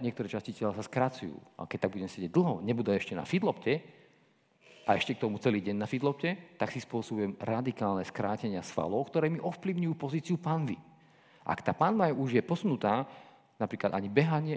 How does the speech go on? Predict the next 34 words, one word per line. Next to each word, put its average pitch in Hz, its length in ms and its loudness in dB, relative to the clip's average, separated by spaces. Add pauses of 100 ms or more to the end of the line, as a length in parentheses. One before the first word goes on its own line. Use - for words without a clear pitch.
nie 104 160 0
je - 0 -
optimálne. 101 560 -4
Nebudeš 107 400 -4
schopný - 160 -6
spraviť 98 400 0
o-, 98 160 -8
s-, - 160 -16 (160)
správny 104 480 0
drep 165 240 0
technický, 135 560 -4 (240)
čo - 80 -2
treba 117 240 2
definovať. 117 480 0 (640)
No 202 160 6
ale 196 80 6
toto 226 240 2
sú 214 80 0
teda 185 160 6
tie 151 160 2
činnosti, 160 480 0
ktoré 135 400 4
sú 147 160 0
rôzneho 131 480 4
typu - 320 -4
a - 80 -4
prinášajú 151 560 4
rôzny 165 400 4
druh 175 240 2
výživy. 170 560 0 (400)
Napríklad 160 480 4
všimnite 147 320 2
si 175 160 0
ešte 156 160 0